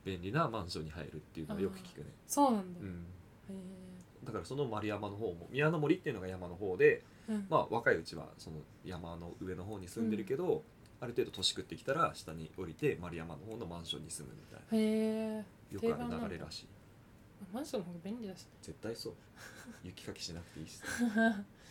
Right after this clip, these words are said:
Speaker 2: いや、別に自分で雪かきするわけじゃない。
Speaker 1: あ、まあ確かにね。そうか。
Speaker 2: そう、最近さ、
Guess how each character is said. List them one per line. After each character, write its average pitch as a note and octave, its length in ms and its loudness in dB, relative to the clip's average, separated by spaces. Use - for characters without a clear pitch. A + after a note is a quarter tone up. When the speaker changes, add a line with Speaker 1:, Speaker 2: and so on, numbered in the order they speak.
Speaker 2:
い - 40 -4
や、 G#3+ 40 0
別 G3 180 -4
に G3+ 180 -2
自 G3+ 160 -8
分 A3 140 -2
で A3 100 2
雪 G#3+ 180 -4
か A3 80 0
き G#3+ 100 -14
す - 100 -8
る F#3 60 -8
わ F3+ 60 -10
け F3+ 100 -16
じ F#2 60 -8
ゃ - 20 -8
な F#2 80 -6
い。 F2+ 40 -4
Speaker 1:
あ、 F2 80 -6
ま F#2+ 80 -6
あ - 20 -4
確 - 140 -2
か E2+ 60 -10
に D2 140 -14
ね。 C#2+ 200 -16
そ - 80 -14
う E2 40 -10
か。 - 180 -18
Speaker 2:
そ A3 160 -6
う、 G3+ 40 -6
最 G#3+ 220 -2
近 A#3+ 220 -4
さ、 A3+ 340 4